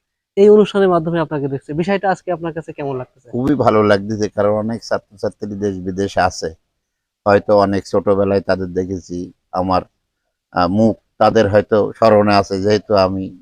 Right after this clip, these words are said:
Speaker 2: তখন, আমি বয়স ছিল আমার, অনেক স্মরণ, তারা দেখি তাদেরও ভালো লাগবে যে আমাদের স্যারকে আমরা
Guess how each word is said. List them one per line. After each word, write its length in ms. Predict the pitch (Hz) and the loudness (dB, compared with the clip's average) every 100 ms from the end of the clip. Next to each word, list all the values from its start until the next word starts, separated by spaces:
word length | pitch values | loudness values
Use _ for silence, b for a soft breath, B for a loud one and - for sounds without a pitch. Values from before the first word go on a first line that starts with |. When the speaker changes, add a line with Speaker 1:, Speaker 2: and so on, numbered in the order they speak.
| _ | _
Speaker 2:
তখন, 260 | - 95 101 | -6 -4 -2
আমি 200 | 92 101 | -2 -2
বয়স 300 | 90 95 98 - _ | 0 0 0 -4 _
ছিল 240 | 90 82 | -10 -6
আমার, 200 | 76 78 - _ _ _ _ _ | -6 -8 -14 _ _ _ _ _
অনেক 280 | - 98 90 | -4 -4 -4
স্মরণ, 240 | - 90 90 | -4 -4 0
তারা 260 | 95 95 | 0 0
দেখি 300 | 90 95 104 | 0 -4 -4
তাদেরও 400 | - 87 92 101 | -4 -2 0 -2
ভালো 280 | 82 85 82 | -4 -2 -2
লাগবে 400 | 80 80 80 82 | -2 -6 -6 -8
যে 120 | 80 | -6
আমাদের 340 | 82 85 82 85 | -6 -8 -12 -16
স্যারকে 480 | - 85 85 - 92 | -12 -8 -8 -8 -8
আমরা 360 | 82 82 82 | -8 -10 -12